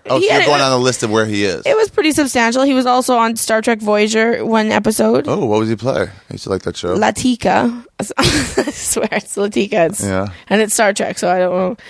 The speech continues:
Speaker 2: Uh, he was on Murphy Brown. He played
Speaker 1: <gasps>
Speaker 2: Timmy for one episode.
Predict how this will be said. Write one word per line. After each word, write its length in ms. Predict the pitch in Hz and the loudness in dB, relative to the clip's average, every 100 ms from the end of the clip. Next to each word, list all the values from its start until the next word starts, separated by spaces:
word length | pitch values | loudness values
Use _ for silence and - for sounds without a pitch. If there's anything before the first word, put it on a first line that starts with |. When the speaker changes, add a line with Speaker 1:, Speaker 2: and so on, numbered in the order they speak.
| - - - - - | -20 -20 -20 -6 0
Speaker 2:
Uh, 200 | 220 214 | 2 4
he 140 | 226 | 4
was 140 | 233 226 | 2 2
on 340 | 220 214 208 214 | 2 2 0 0
Murphy 300 | 226 240 220 | 0 0 0
Brown. 420 | 208 202 247 302 | 2 2 2 2
He 180 | 254 214 | 0 0
played 220 | 214 196 | -2 -2
Speaker 1:
<gasps> 60 | - | -2
Speaker 2:
Timmy 460 | 262 233 254 311 403 | -2 0 -2 -4 -4
for 160 | - 214 | 0 2
one 160 | 202 | 4
episode. 580 | 196 226 - 226 262 | 2 2 2 2 2